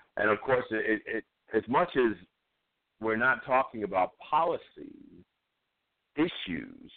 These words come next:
that are important to the presidential cycle, one must remember, in my view, that the issue of someone who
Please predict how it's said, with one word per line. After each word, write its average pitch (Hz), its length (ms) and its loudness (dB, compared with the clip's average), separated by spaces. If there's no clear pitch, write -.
that 101 140 2
are 95 80 4
important 92 360 -4
to 98 60 -16
the 87 60 -14
presidential 98 480 -2
cycle, 87 480 2
one 139 240 4
must 117 260 2
remember, 101 480 0
in 92 80 0
my 87 240 2
view, 78 560 -6
that 101 360 4
the 104 180 -6
issue 104 640 0
of 95 360 4
someone 98 440 -2
who 90 600 -6